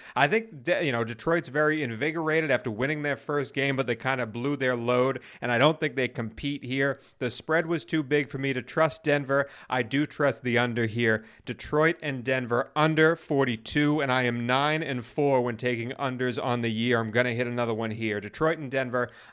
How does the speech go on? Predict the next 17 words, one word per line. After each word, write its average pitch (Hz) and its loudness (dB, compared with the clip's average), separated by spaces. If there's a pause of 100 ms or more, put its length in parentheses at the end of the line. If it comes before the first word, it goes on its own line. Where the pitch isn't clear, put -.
(120)
under 165 4
forty-two. 117 -6 (480)
Let's 120 -4
move 156 4
on 156 4
to 143 0
the 127 -2
Brinks 117 -2
truck 117 -2
bet. 113 0 (160)
Schaefer 156 0
the 143 -4
Sharp, 139 0
you've 123 -6
been 120 -6
doing 123 0
well 143 2